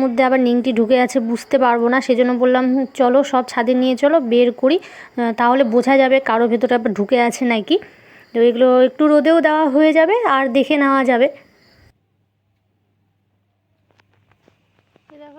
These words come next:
এখানটায় লেপটা ঢুকানো হচ্ছে, এগুলো ভিতরে ঢুকিয়ে খাটটা বন্ধ করতে হবে, কারণ বেলা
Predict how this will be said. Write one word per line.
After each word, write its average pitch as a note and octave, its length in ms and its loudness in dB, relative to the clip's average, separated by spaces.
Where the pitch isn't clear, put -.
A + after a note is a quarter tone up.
এখানটায় D4+ 380 -20
লেপটা C#4+ 480 -20
ঢুকানো C#4+ 340 -20
হচ্ছে, - 260 -20
এগুলো C#4 180 -20
ভিতরে C#4 360 -20
ঢুকিয়ে D4 320 -20
খাটটা - 280 -20
বন্ধ C#4+ 140 -16
করতে C4 240 -20
হবে, G#3+ 140 -20
কারণ C4+ 180 -16
বেলা C#4 200 -12